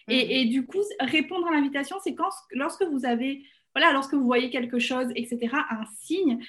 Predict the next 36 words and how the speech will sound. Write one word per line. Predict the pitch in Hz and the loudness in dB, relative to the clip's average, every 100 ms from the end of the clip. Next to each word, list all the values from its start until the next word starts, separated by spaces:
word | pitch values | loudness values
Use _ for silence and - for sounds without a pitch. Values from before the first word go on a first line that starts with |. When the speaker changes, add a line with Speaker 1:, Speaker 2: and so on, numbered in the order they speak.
| - | -14
Speaker 1:
c'est | - 285 | 0 4
de | 269 | 4
comment | - - 320 302 320 370 | 2 2 4 4 4 2
mon | 349 269 | 2 2
corps, | 247 311 320 | 2 0 0
il | 302 247 - | 0 -4 -4
réagit | 269 262 247 254 | -2 -2 -2 -2
à | 247 | -2
ça. | 240 214 214 | -4 -6 -8
C'est | 247 | -6
ça, | 233 320 | -2 0
Speaker 2:
Mhm. | 311 | 0
Speaker 1:
la | 240 | 0
réponse, | 240 254 240 247 240 226 | 0 -2 -4 -4 -6 -8
en | - | -12
fait. | 202 - - - | -12 -12 -16 -14
Speaker 2:
Mhm. | 226 220 | -6 0
Speaker 1:
Et | |
le | 254 | 2
générateur, | 269 285 269 330 330 | 4 4 4 0 -2
c'est | 302 | -2
vraiment | 262 277 | 2 4
au | 294 | 6
niveau | 269 247 254 | 6 4 2
du, | 240 226 | 0 -2
du | 220 240 233 226 | 0 4 4 2
sacral, | - 254 240 - 349 349 | -2 -6 -4 -2 0 4
donc, | 240 233 | 4 2
euh, | 226 202 - _ _ _ _ - - 254 | 0 -6 -10 _ _ _ _ -20 -8 -2
le | |
centre | 240 254 240 240 | 0 0 -2 -2
sacral, | 233 233 269 269 | -2 -4 -2 0
donc | 233 | 0
c'est | - | 0
les | 226 | -2
centres | 233 262 247 | -2 -2 -4